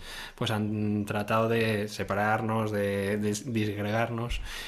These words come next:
y eso ha generado también muchas de las alteraciones que estamos viendo hoy en día. Así que, bueno, pues tiene, tiene mucho sentido.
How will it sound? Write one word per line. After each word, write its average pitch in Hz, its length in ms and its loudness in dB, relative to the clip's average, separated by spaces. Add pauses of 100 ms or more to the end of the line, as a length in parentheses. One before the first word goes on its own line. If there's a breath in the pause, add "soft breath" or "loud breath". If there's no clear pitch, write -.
(120 loud breath)
y 131 120 4
eso 131 180 4
ha 131 40 4
generado 127 460 4
también 127 240 0
muchas 127 420 0
de 107 80 0
las 101 120 0
alteraciones 104 680 0
que 101 220 0
estamos 98 420 -2
viendo 95 420 -2 (160)
hoy 101 200 -2
en 92 120 -2
día. 90 140 -4 (640 loud breath)
Así 104 240 -4
que, 101 460 -2 (420 loud breath)
bueno, 92 240 -4
pues - 240 -2
tiene, 120 340 4
tiene 127 200 4
mucho 127 240 2
sentido. 147 560 4